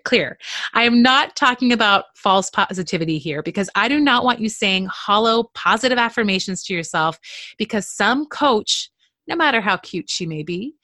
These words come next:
told you to say them. <laughs> Faith is about belief. Right? Really, those two things are so connected, faith and belief.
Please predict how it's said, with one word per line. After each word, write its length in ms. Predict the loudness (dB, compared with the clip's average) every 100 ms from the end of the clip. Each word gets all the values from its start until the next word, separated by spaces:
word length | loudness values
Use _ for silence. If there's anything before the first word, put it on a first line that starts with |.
| -20 _
told 260 | 2 2 4
you 100 | 2
to 80 | 0
say 240 | 0 -2
them. 260 | -2 -6 -10 -10 -10 -12 -18 -20 _ _ _
<laughs> 680 | -16 -14 -12 -14 -18 _
Faith 440 | _ -2 2 2 0
is 200 | -4 -2
about 420 | 0 2 2 2 -2 _ _ _
belief. 760 | -8 -4 -4 -4 -6 -10 -20 _ _ _ _ _ _ _ _ _ _ _ _ -8
Right? 160 | -8 -6
Really, 460 | -6 -4 0 0
those 260 | 2 0 0
two 220 | -2 -2
things 240 | 0 -2
are 60 | -2
so 320 | -4 -2 -4
connected, 480 | -2 -4 -4 -8 -10
faith 320 | -4 -4 -4
and 100 | -8
belief. 400 | -6 -6 -8 -10